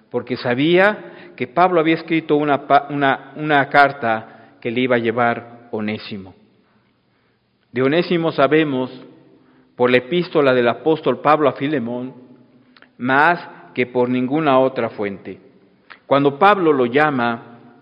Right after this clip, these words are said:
aquí el hermano fiel y amado a Onésimo, dice, "Pero no le aplica la cualidad de un consiervo". En Colosenses uno siete dice,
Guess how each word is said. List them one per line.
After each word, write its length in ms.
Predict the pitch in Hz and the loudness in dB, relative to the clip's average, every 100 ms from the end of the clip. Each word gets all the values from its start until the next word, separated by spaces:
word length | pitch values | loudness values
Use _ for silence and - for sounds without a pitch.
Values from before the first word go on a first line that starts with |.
| _ | _
aquí 520 | - 127 - 160 170 180 | -4 -4 -4 -8 -8 -4
el 160 | 131 | 0
hermano 400 | 131 131 156 170 | 2 0 -2 -2
fiel 300 | 143 151 151 | -6 -4 -4
y 80 | 147 | -2
amado 420 | 117 117 127 113 | -2 -2 -4 -4
a 60 | 101 | -6
Onésimo, 840 | 101 110 120 117 117 135 175 - - _ _ _ _ _ _ _ - | -6 -8 -10 -8 -6 -6 -8 -16 -20 _ _ _ _ _ _ _ -12
dice, 220 | 123 131 | -6 -4
"Pero 200 | 135 135 | 0 2
no 160 | 151 165 | 2 4
le 80 | |
aplica 400 | 151 151 160 165 | 2 2 -4 2
la 200 | 139 120 | 4 4
cualidad 440 | 127 123 123 131 139 | 2 0 2 0 0
de 120 | 139 | 0
un 120 | 139 | -2
consiervo". 800 | 131 117 110 - 117 110 101 95 - - - _ _ _ _ _ _ _ | -2 -4 -4 -8 -4 -2 -4 -14 -16 -20 -20 _ _ _ _ _ _ _
En 120 | 127 | -8
Colosenses 680 | 135 151 147 196 202 196 170 | 2 2 2 0 -2 -2 -6
uno 180 | 175 170 | -4 -4
siete 800 | - 143 147 127 113 113 - - - | -4 -6 -6 -6 -10 -10 -20 -20 -10
dice, 800 | 156 165 151 - - - - | -4 -2 -4 -6 -20 -20 -20